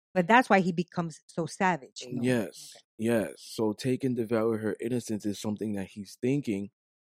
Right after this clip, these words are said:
Speaker 2: and this is like he's on the prowl. You know what I'm saying? Um, what's the next one?
Speaker 1: Chapter fourteen, Are You Going to Invite Me In?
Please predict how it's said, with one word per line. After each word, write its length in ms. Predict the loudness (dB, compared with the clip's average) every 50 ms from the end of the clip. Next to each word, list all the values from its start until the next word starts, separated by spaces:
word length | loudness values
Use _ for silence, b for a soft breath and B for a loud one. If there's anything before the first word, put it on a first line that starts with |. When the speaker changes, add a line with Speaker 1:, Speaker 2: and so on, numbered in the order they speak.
| _ _ _ _ _ _ _ -2
Speaker 2:
and 440 | 0 2 2 2 2 0 -2 -4 -8 _ _
this 160 | -6 -2 -2
is 160 | -2 0 2
like 240 | 2 2 2 2 0
he's 240 | -2 -2 0 2 2
on 140 | 2 2 2
the 80 | 0 -2
prowl. 500 | 0 0 2 2 2 2 0 -4 -8 -14 _ _ _ _ _ _ _ _ _ _ _ _ _ _ _ _ _ _ _ -2
You 140 | 0 2 2
know 100 | 2 2
what 60 | 2
I'm 100 | 0 0
saying? 440 | 0 0 2 2 4 2 2 0 -2 -2
Um, 600 | -2 0 2 2 2 0 0 -2 -2 -4 -6 -8 -12 _ _ _
what's 180 | -12 -12 -10
the 60 | -10 -12
next 300 | -12 -14 -16 -20 -20 -20
one? 80 | _ _ _ _ _
Speaker 1:
Chapter 320 | -8 -8 -8 -8 _ -12 -12 _
fourteen, 480 | -12 -14 -14 -14 -14 -16 -16 -16 -16 -18 -20 _ _ -2
Are 80 | -2 0
You 140 | 0 0 -2
Going 260 | -2 -4 -4 -4 -6
to 120 | -4 -4 -6
Invite 360 | -4 -4 -6 -6 -8 -8 -10
Me 200 | -10 -8 -8 -8
In? 180 | -8 -10 -12